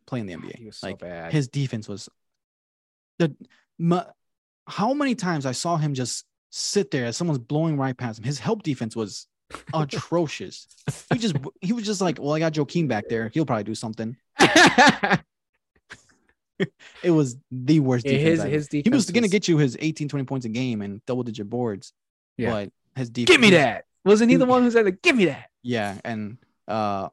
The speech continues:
Speaker 1: "And one" after every shot he
Speaker 2: <laughs>
Speaker 1: took. <laughs> So he was very good offensively, and he was gonna get you twenty and ten, but he was gonna allow thirty and fifteen. So, <laughs>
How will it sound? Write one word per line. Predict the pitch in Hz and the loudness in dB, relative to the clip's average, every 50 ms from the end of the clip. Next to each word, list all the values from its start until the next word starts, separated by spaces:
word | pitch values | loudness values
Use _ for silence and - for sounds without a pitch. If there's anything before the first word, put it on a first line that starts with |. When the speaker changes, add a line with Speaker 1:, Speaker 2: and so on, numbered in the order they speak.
| _ - | _ -4
Speaker 1:
"And | - 220 240 247 247 240 | 0 2 2 4 2 2
one" | 226 226 233 226 220 214 196 170 143 120 - | 2 2 2 2 2 2 0 0 -2 -4 -4
after | 131 127 - 233 | -6 -4 0 2
every | 226 - - 330 311 - 240 254 247 | 2 4 6 4 4 4 4 4 2
shot | 262 240 - - | 4 2 0 0
he | 127 | -2
Speaker 2:
<laughs> | |
Speaker 1:
took. | - - 135 113 110 _ - _ _ _ _ _ _ _ - - _ - - - _ _ _ _ _ _ _ _ _ _ _ - - - _ _ _ _ _ _ _ - | -4 -4 -4 -4 -4 _ -14 _ _ _ _ _ _ _ -16 -16 _ -12 -12 -12 _ _ _ _ _ _ _ _ _ _ _ -20 -20 -20 _ _ _ _ _ _ _ -14
<laughs> | 180 - _ - - _ - 214 - _ - 175 - _ _ - - - - _ 170 | -14 -12 _ -20 -18 _ -6 -6 -6 _ -8 -10 -10 _ _ -20 -20 -20 -20 _ -6
So | - 180 175 | 0 2 4
he | 170 233 | 4 4
was | 254 226 | 4 4
very | 175 220 247 233 | 4 4 4 4
good | 202 196 | 4 4
offensively, | 180 156 131 151 131 117 - 107 101 98 90 90 - | 4 4 2 2 -2 -2 -4 -8 -8 -8 -10 -8 -8
and | 107 | -6
he | 113 127 | -4 -4
was | 127 127 | -2 -2
gonna | 127 | -2
get | 139 135 - | -4 -2 -2
you | 143 135 120 | -4 -4 -4
twenty | - - - 147 143 135 123 | -6 -6 -4 -2 0 0 -2
and | 110 - | -2 -4
ten, | - 117 101 98 90 90 - _ _ _ _ _ _ _ | -6 -8 -8 -8 -10 -12 -16 _ _ _ _ _ _ _
but | - | -2
he | 139 | -2
was | 143 | 0
gonna | 139 143 135 123 | 2 2 0 0
allow | 113 120 123 117 113 107 101 98 117 151 _ - | 0 0 0 0 0 -2 -2 -6 -10 -14 _ -2
thirty | 139 127 120 113 110 | 0 0 0 0 -2
and | 104 92 - | -6 -6 -8
fifteen. | - 95 - - - - - - - 427 - - 427 - - - | -10 -12 -10 -10 -12 -12 -12 -10 -6 -6 -6 -2 -4 -6 -2 -2
So, | - - 135 110 - - - - 392 - - - 330 - _ _ _ _ - - | -4 -2 -2 -2 -2 -4 -4 -6 -8 -8 -8 -10 -12 -12 _ _ _ _ -4 -4
<laughs> | 240 | -4